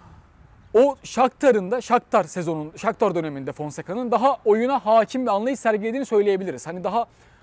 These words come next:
Fe-, Fenerbahçe'nin dinamiklerine bir tık daha uygun anlayış. Hani topa sahip olan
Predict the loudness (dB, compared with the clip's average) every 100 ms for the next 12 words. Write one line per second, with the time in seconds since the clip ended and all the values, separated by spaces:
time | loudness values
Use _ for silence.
0 | _ _ _ -2 -2 -4 -2 2 4 4
1 | 2 0 -6 -4 -4 -4 -2 -2 -2 -4
2 | 2 4 4 2 -2 -2 -2 -4 -6 -8
3 | -8 -6 -4 0 0 0 -2 -2